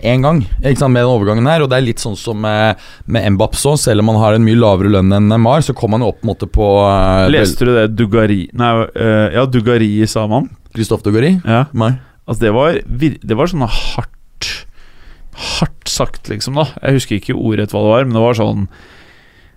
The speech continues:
Speaker 2: eh, i en alder av nitten, liksom. Hvorfor i all verden kan du ikke fokusere på det sportslige, velge den, altså,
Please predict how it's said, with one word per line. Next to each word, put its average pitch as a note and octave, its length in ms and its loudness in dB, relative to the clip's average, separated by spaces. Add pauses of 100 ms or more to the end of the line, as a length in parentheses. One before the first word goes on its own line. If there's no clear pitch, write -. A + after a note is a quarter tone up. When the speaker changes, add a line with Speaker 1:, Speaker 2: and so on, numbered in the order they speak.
(200)
Speaker 2:
eh, G#2 540 2
i - 100 -4
en B2 100 0
alder G#2 300 2
av A2 60 2
nitten, A2+ 360 -2
liksom. A2+ 460 0
Hvorfor A2 360 0
i - 80 0
all A2+ 220 0
verden G2+ 580 -2
kan A2+ 160 -2
du G#2+ 60 0
ikke G2 200 -8
fokusere G#2+ 360 -2
på G2+ 140 0
det G#2+ 340 2
sportslige, G#2+ 600 -2
velge G#2+ 360 0
den, A2 240 -2
altså, A2 320 0